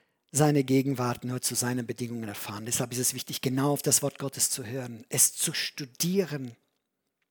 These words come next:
und es anzuwenden, ihm zu gehorchen. Es ist nicht egal, was in seinem Wort steht.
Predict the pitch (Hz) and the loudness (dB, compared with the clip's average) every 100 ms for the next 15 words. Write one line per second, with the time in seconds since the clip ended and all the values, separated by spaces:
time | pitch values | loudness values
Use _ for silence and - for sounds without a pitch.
0 | _ - 131 123 135 139 143 - 131 117 | _ -8 -2 0 0 0 0 -2 -6 -6
1 | 123 147 - 147 147 165 208 - 113 - | -8 -6 -4 -2 -2 -4 -8 -8 -12 -18
2 | _ _ _ _ _ _ _ _ _ _ | _ _ _ _ _ _ _ _ _ _
3 | _ _ _ _ - - - 175 240 214 | _ _ _ _ -4 0 2 4 2 2
4 | 208 110 95 - 123 120 117 110 101 - | 2 0 -2 -2 -2 -2 -4 -6 -8 -8
5 | - - - - | -8 -10 -14 -16